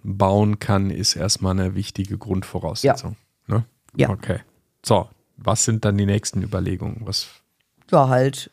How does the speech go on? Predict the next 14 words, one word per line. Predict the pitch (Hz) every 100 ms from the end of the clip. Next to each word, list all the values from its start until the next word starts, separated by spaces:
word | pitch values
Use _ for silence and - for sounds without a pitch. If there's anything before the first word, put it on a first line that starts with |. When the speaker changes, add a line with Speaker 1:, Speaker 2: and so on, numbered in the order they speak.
| _ -
Speaker 2:
Lenkrad, | 139 139 160 - 143 139 143 143 143 - -
Pedale, | - 131 131 139 151 151 151 147 147
Speaker 1:
Mhm. | 147 - _ _ _
Speaker 2:
genau. | - 101
Speaker 1:
Okay. | 117 147 - _ - _ _ _ -
Speaker 2:
Und | 139
da | 139
empfehle | 139 147 160 151
ich, | 143
also | 131 123
wenn | 127
man | 131
so | 127 127 - _
anfängt, | - 156 160 160 156 156 -